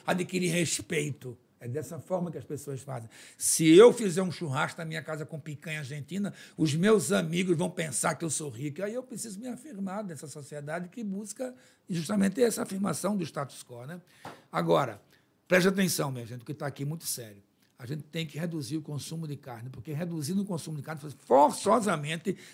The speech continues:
tá debreando, tá, tá desacelerando esse crescimento do agronegócio, tá? Diversos estudos apontam os benefícios de uma dieta vegetariana, quer dizer, pa-, a opção.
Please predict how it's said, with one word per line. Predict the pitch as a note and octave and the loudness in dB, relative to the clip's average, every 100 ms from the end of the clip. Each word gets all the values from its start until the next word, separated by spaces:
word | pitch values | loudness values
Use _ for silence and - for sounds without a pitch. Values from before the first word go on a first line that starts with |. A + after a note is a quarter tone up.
| - | 0
tá | F#3 | 4
debreando, | E3+ G#3 B3 A#3 G#3+ F3+ G3 G3 F#3 - - | 6 8 10 10 8 8 6 6 0 -4 -4
tá, | - G3+ G3 - - - - _ | 8 8 8 4 -12 -20 -20 _
tá | G3 G3 | 4 6
desacelerando | E3+ C4+ D4 G#3+ C4 - B3 B3 G#3+ F3 G#3 A#3 | 10 10 10 10 8 10 10 10 10 10 8 8
esse | A#3 A3 | 6 4
crescimento | G#3+ G3+ G3 E3 F3+ G3+ | 6 6 6 2 0 2
do | E3+ | 4
agronegócio, | E3+ E3+ E3 A2+ A2 - - _ | 4 4 0 -4 -10 -12 -16 _
tá? | - G#3+ - - - - - | 6 6 4 -12 -20 -18 4
Diversos | G3+ A3 C4 - | 8 10 8 8
estudos | A3+ - A3+ E3+ | 4 6 2 6
apontam | F#3 - G3+ G3+ G3+ | 6 6 4 6 4
os | E3+ | 4
benefícios | F#3 E3+ C3+ F#3+ - E3 | 4 2 0 -2 -2 -4
de | D#3 | -4
uma | F3 | -4
dieta | E3 D#3 D3 C#3+ | -4 -4 -4 -6
vegetariana, | D3+ D#3+ D#3+ D#3 D3+ C3+ C3+ B2+ | -4 -4 -4 -6 -6 -6 -8 -10
quer | |
dizer, | C3+ B2 - | -10 -12 -10
pa-, | E3+ D3+ D3 E3 | -8 -8 -12 -4
a | F3+ | 2
opção. | G3 - - F#3+ G#3+ | 2 2 -2 0 -2